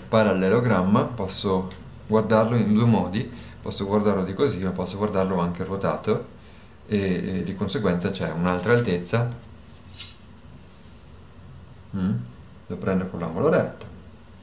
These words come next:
quindi abbiamo due altezze e quindi anche qua c'è un altro triangolo rettangolo, d'accordo? E lo rimetto come era prima.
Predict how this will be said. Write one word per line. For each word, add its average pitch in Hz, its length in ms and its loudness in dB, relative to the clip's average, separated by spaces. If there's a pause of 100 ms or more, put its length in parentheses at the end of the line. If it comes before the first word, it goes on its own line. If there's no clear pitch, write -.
(920)
quindi 101 160 -4
abbiamo 95 500 -2 (720)
due 107 440 4
altezze 92 640 -6 (1500)
e - 120 -6
quindi 90 240 -2
anche - 180 -2
qua 82 200 -4
c'è 82 120 -8
un 80 100 -6
altro 82 200 -6
triangolo 82 640 -6 (340)
rettangolo, 87 760 -4 (180)
d'accordo? 92 840 0 (1800)
E 98 60 -8
lo 92 120 -2
rimetto 90 420 -4
come 90 200 -4
era 90 100 -4
prima. 104 340 2